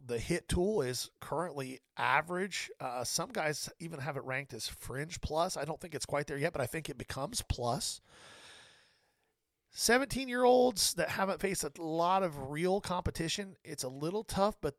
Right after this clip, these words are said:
just the, the raw physical attributes that the kid has, the athleticism that's apparent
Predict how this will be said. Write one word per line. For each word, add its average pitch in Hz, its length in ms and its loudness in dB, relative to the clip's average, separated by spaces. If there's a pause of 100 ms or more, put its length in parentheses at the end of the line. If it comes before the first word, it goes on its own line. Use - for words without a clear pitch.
(100)
just - 380 -2
the, 127 140 -6 (420)
the 143 100 -4
raw 156 380 0
physical 170 760 0
attributes 170 680 0
that 160 160 -8
the 170 80 -10
kid 180 260 -4
has, 175 440 0
the 135 140 -6
athleticism 151 800 -2
that's 147 200 -4
apparent 151 480 0